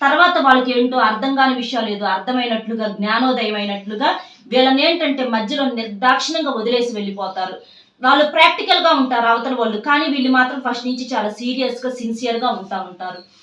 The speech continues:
అలాంటి వాళ్ళని ఏంటంటే మనం వదులుకోలేము, వాళ్ళ ప్లేస్లో మనం వేరే వాళ్ళని తెచ్చిపెట్టుకోలేము, ఊ-, ఊహించుకోలేము. క-, ఏంటంటే చిన్న చిన్న వయసుల్లో చిన్న చిన్నోళ్ళు చాలా మంది కూడా నాకు అదే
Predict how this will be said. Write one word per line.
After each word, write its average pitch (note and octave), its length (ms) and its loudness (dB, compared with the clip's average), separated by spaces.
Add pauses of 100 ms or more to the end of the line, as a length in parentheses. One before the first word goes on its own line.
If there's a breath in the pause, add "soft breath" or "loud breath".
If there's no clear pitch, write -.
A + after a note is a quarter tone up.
(200 soft breath)
అలాంటి D4+ 380 4
వాళ్ళని D4+ 360 4
ఏంటంటే C4 520 -2
మనం A3 320 -2
వదులుకోలేము, B3 760 0
వాళ్ళ G3+ 260 -4
ప్లేస్లో A3+ 460 -6
మనం G3 240 -6
వేరే G3+ 240 -6
వాళ్ళని G3+ 280 -4
తెచ్చిపెట్టుకోలేము, G#3 920 -8
ఊ-, G#3 220 -6
ఊహించుకోలేము. G3+ 840 -4 (480 soft breath)
క-, C4+ 120 -2
ఏంటంటే D4 880 2
చిన్న F4 120 -2 (100)
చిన్న F#4 160 -2
వయసుల్లో B3 540 0 (240)
చిన్న D4 120 -4
చిన్నోళ్ళు C#4+ 640 -2 (100)
చాలా B3 160 -2
మంది C#4 200 -2
కూడా D4 160 -2
నాకు A3 240 -4
అదే G#3+ 380 -4